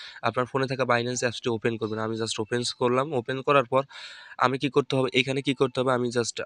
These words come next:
আপনাদের দেখাই দিই। Just first of all আপনি ওয়েব থ্রিতে চলে যাবেন, এই ওয়েব থ্রি। আমরা just ওয়েব থ্রিতে চলে যাই। আচ্ছা, আমরা ওয়েব থ্রিতে আসার পর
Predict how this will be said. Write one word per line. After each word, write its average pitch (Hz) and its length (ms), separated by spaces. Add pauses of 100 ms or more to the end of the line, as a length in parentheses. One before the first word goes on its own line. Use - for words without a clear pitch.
আপনাদের 113 380
দেখাই 110 280
দিই। 131 180
Just 113 300
first 117 220
of 120 80
all 120 80
আপনি 117 280
ওয়েব 135 220
থ্রিতে 120 260
চলে 107 200
যাবেন, 117 200
এই 127 100
ওয়েব 110 220
থ্রি। 151 200 (540)
আমরা 110 180
just 110 300
ওয়েব 113 140
থ্রিতে 117 280
চলে 110 220
যাই। 151 220 (1300)
আচ্ছা, 127 200
আমরা 139 140
ওয়েব 143 140 (120)
থ্রিতে 143 240
আসার 131 300
পর 143 140